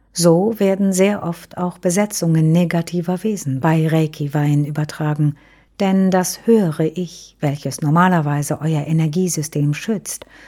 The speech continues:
wird bei der Einweihung ausgehebelt." Sie wissen es also.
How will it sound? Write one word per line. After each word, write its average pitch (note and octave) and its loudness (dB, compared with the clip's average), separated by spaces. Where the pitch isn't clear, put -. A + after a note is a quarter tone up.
wird A3 2
bei A#3+ 0
der A#3+ -2
Einweihung E3+ 2
ausgehebelt." C3 -8
Sie D#3 2
wissen F#3 -2
es D3 -8
also. C#3+ -6